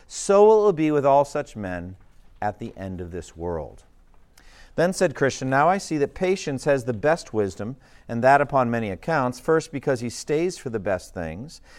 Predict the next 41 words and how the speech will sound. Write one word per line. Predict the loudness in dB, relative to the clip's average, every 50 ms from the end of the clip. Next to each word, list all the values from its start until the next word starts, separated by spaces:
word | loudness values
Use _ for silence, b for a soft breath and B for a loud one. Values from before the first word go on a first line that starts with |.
| b b b
and | -6 -6 -4
second | -2 -2 -2 -2 0 2 4
also | 4 4 4 2 -2 -4
because | -4 -4 0 0 0 0 0
he | -2 -2
will | 0 0 2
have | 2 2 2 2 0
the | -4
glory | -6 -2 -2 0 0 0 0 -2 -2
of | -4 -2
his, | -2 -2 -2 -2 -2 0
while | 2 2 2
the | 2 2 0
other | 0 0 0
has | 0 0 -2 -2
nothing | -2 -4 -4 -4 -4 -6
but | -6 -4 -2
rags." | -2 -2 -2 -2 -2 -6 -6 -8 -10 -14 -18 -20 -20 -20 -20 -20 -20 -20 -20 -20 -20 -20 -20 _
Interpreter, | -14 -12 -6 -4 -4 -4 -4 -4 -6 -6 -4
Nay, | -4 -4 -2 -2 -2
you | -2 -2
may | -2 -2 -2 0
add | 0 0 -2
another, | -2 -4 -4 -2 -2 -2 -4 -4 -10 -14 _ _ -20 -20 -10
to | -6 -6 -2
wit, | 2 4 2 2 2 0 -16 -20 -20 -20 -20 -20 _ _ -6
the | -6 -6
glory | -6 -4 0 4 6 6 8 8 6 4 4
of | 4 4 2
the | 0 0
next | 2 0 -2 -2 -4 -8 0
world | 4 4 4 4 4
will | 4 4 4 4
never | 4 0 0 4 6 6 6 6 6 4 4 4
wear | 6 8 8 8 10 10 10
out, | 10 10 10 10 8 4 0 -10 -20 -20 _ -20 _ -20 -20 -20 -20 _ -20 _ _ -20 _ -20 _ -20 -16 -14
but | -14 -12 -8 -4
these | -2 -2 -2 -2 -4 -6 -8 -8 -10 -14 -14 -10
are | -10 -10 -10
suddenly | -10 -10 -6 -4 -4 -4 -4 -6 -8 -8
gone. | -8 -6 -6 -6 -6 -8 -12 -14 -18